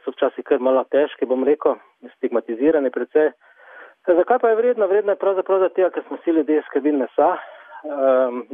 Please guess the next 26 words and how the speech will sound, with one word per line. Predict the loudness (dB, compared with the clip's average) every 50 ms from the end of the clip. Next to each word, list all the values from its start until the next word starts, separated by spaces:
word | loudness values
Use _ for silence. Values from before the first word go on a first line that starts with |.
| -18 -12 -8
in | -4 -4 -4 -4 -4
mogoče | -4 -2 0 0 0 0 -2 0
to | 2 2 2 0 -2 -6
največkrat | -10 -4 -2 0 0 0 0 0 -2 -2 -2 0
pač | -2 -4 -4 -8 -18 -18 -6
seveda | -2 0 0 0
tudi, | 0 -4 -10 -10 -10
bom | -8 -6 -4
rekel, | -4 -2 -2 -4 -4 -2
širša | -2 -4 -2 0 2
javnost | 2 2 2 0 -2 -4 -6 _ _ _ -20 _ _ _ -20 -20 _ _
se | -6 -4
spomni | 0 0 0 2 2
na | 2 2
njihov | 0 0 -2 -4 -6
božič, | -4 -4 -4 -2 -4 -4 -2 0 0 0 0
ne | 0 0
vem, | 0 0 0 -2 -6 -10 _ _ _ _ _ -20 -20 -20 -20 -20 -20 -10 -6
ob | 0 2
veliki | 2 2 2 2 0
noči, | 2 2 0 0 0 0 -2
ampak | 0 0 -2 -2
generalno | 0 0 0 0 0 0 0 -2
je | -2
za | -4 -2
njih, | -2 -2 -2 -4